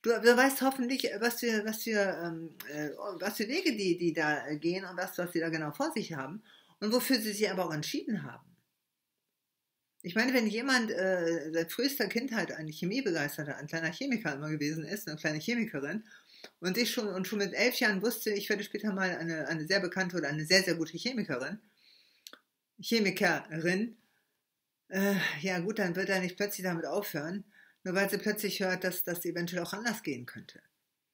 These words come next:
Es gibt Menschen, denen ist ihr Beruf wirklich in die Wiege gelegt worden.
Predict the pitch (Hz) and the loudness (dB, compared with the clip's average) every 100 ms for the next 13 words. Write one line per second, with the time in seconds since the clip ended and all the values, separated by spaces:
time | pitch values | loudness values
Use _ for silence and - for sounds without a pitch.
0 | _ _ - 170 254 226 240 269 247 240 | _ _ -10 -4 -4 -2 0 0 0 -2
1 | 214 220 226 202 185 269 - - 170 208 | -2 -4 -4 -4 -4 -4 -4 -10 -6 -4
2 | 247 226 214 220 269 208 160 135 - - | -2 0 0 0 0 0 2 -2 -6 -16
3 | - - | -20 -20